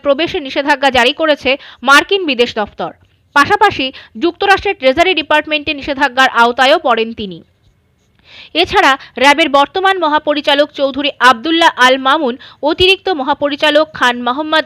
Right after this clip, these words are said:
আজাদ, প্রাক্তন অতিরিক্ত মহাপরিচালক তোফায়েল মোস্তাফা সরোয়ার, প্রাক্তন অতিরিক্ত মহাপরিচালক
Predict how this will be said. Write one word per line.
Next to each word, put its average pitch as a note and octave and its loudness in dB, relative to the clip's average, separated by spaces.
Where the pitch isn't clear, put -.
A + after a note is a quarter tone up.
আজাদ, B3+ 2
প্রাক্তন E4 0
অতিরিক্ত D#4+ -6
মহাপরিচালক C4+ -2
তোফায়েল E4+ 2
মোস্তাফা C4+ -2
সরোয়ার, B3+ 2
প্রাক্তন D#4 2
অতিরিক্ত F4 -4
মহাপরিচালক C#4 -2